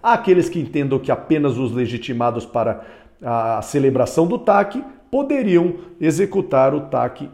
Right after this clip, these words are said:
em caso de descumprimento. O S T J já decidiu assim. E aqueles que entendem que qualquer legitimado para ação coletiva poderia executar o tac em caso de descumprimento, sen-, sendo essa a corrente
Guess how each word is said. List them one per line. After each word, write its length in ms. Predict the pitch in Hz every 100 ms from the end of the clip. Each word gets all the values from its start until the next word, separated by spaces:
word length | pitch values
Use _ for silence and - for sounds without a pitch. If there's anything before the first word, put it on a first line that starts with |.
| -
em 120 | 151
caso 340 | - 120 117
de 140 | 120 123
descumprimento. 840 | 127 131 139 143 151 131 120 -
O 40 | 110
S 160 | 107
T 140 | - 110
J 360 | 95 117 135
já 140 | 120 127
decidiu 480 | 131 - 127 127
assim. 380 | 156 151 143 110 - - _ 165
E 260 | 175 214 -
aqueles 580 | 170 - 139 165 160
que 100 | -
entendem 520 | 170 160 127 127 135 139
que 180 | 139
qualquer 460 | 131 143 127 - 233
legitimado 760 | 233 220 180 180 180 143 147 139
para 180 | 147 139
ação 300 | - - 226
coletiva 680 | 262 285 - 180 180 196 190 - - _
poderia 680 | - 208 208 165 135 139 135 - -
executar 640 | 139 156 - 156 123 117
o 60 | 120
tac 340 | - 110 120
em 40 |
caso 320 | 117 113 110 120
de 100 | 131
descumprimento, 680 | - 190 190 196 151 147
sen-, 500 | 143 - 170 170 170 -
sendo 460 | - 175 175 165
essa 360 | 123 127 - -
a 100 | 135
corrente 720 | 131 151 117 113 113 110 113